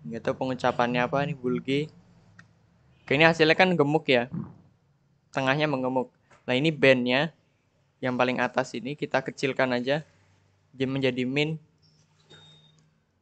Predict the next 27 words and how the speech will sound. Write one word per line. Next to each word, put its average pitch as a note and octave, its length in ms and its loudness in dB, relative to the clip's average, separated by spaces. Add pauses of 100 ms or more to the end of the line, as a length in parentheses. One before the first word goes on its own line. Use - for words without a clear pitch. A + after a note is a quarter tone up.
(1500)
Ini B2 80 -8
kalau C3+ 160 2
udah C3 80 -4
seperti C3+ 400 -2
ini, E3 240 -2 (320)
di B2+ 80 0
oke. D#3 560 -4 (420)
Di B2+ 80 -8
sini D3 240 -4
saya E3 160 2
lima D#3 160 2
belas C3+ 240 0
persen C3 400 -2
ya. A2 160 -10
Nggak A#2+ 160 -2
tahu C#3+ 160 0
kalau B2+ 240 2
kalian B2+ 240 2
berapa B2+ 320 0
nanti. B2+ 400 -4 (480)
Pokoknya C3+ 240 0
nanti C#3 160 0
hasilnya C3 320 -2
seperti A#2+ 400 -6
ini. C3+ 240 -6 (2750)
Tinggal C#3+ 320 4
di D#3 320 0